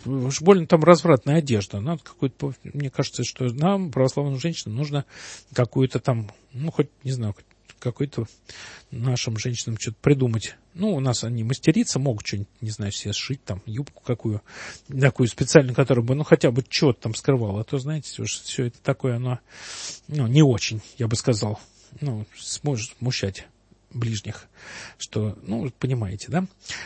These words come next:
Вот, раб Божий Олег. Смотреть сериалы, телевизор — это грех? Ну, конечно, если смотреть, ну, вообще, если это пустое, да, лишь бы только бы, то, конечно, грех. Грех праздности. Праздности.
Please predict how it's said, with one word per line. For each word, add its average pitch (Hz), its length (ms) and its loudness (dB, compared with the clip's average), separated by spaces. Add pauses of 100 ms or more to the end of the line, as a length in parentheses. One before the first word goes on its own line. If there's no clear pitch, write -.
(100)
Вот, 143 200 8
раб 202 180 8
Божий 180 300 6
Олег. 120 320 4 (680)
Смотреть 170 420 6
сериалы, 202 480 8
телевизор — 151 580 4
это 156 160 6
грех? 196 360 4 (1500)
Ну, 269 180 2
конечно, 175 480 6
если 202 220 4
смотреть, 170 360 6
ну, 156 160 0
вообще, 127 360 4
если 117 260 2
это 113 140 0
пустое, 240 600 4
да, 143 160 6
лишь 139 220 2
бы 139 120 0
только 113 340 4
бы, 104 140 -6
то, - 120 -12
конечно, 185 340 -2
грех. 139 300 0 (360)
Грех 214 240 8 (460)
праздности. 151 1080 4 (520)
Праздности. 110 840 2